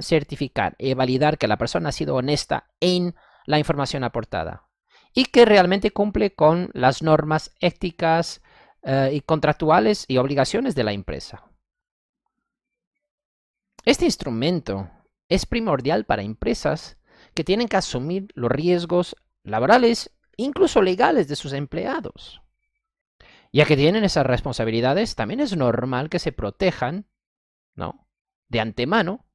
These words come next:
de probables riesgos, y entonces que apliquen pruebas de polígrafo de preempleo o para sus recursos humanos. Entonces, uno, el proceso es voluntario. Dos,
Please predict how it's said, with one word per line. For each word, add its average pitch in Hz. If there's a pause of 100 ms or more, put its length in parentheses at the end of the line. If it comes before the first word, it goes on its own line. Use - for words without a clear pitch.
(160)
de 131
probables 135
riesgos, 226 (220)
y 403
entonces 180
que -
apliquen 185
pruebas 127
de 110
polígrafo 117
de 95
preempleo 143
o -
para 127
sus -
recursos 98
humanos. - (1000)
Entonces, 226 (560)
uno, 254 (160)
el 220
proceso 240
es 220
voluntario. 220 (640)
Dos, -